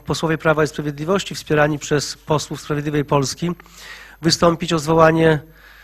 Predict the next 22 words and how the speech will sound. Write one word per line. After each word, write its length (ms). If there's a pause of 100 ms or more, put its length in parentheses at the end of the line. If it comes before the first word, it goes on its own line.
(400)
nadzwyczajnego 480
posiedzenia 640 (260)
Komisji 320
Spraw 260
Wewnętrznych 600
i 60
Komisji 340
Gospodarki 760 (580)
po 120
to, 120
żeby 240
wszystkie 260
te 100
sprawy 340
zostały 520
na 140
tym 180
wspólnym 360
posiedzeniu 580 (540)
wyjaśnione. 600 (600)
Chcemy, 440
by 340